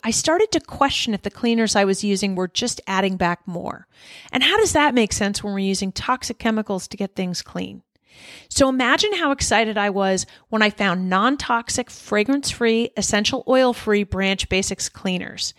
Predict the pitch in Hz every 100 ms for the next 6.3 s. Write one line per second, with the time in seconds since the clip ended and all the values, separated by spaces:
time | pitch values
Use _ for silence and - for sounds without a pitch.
0 | - - - - - 254 302 359 285 262
1 | - 240 233 226 220 233 269 294 247 233
2 | 226 214 202 196 196 196 180 180 - 214
3 | - 233 208 202 - - 196 202 196 185
4 | 208 - 175 175 220 240 - 240 240 240
5 | - - - 233 254 277 285 262 240 233
6 | - 233 233